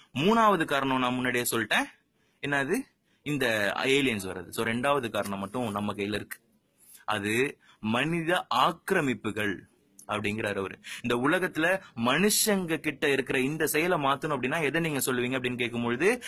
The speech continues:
அவர் சொல்ற விஷயம், மனித ஆக்கிரமிப்புகளை நான் மாற்றுவேன். நம்ம ஆரம்பத்துல உணவு,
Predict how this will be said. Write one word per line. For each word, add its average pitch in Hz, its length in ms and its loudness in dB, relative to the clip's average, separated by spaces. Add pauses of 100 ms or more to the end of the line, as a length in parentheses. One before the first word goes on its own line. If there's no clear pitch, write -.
(120)
அவர் 127 200 2
சொல்ற 143 300 2
விஷயம், 143 280 0
மனித 156 320 0
ஆக்கிரமிப்புகளை 151 880 2
நான் 143 220 0
மாற்றுவேன். 107 580 -2 (260)
நம்ம 110 280 0 (140)
ஆரம்பத்துல 127 500 0
உணவு, 127 400 0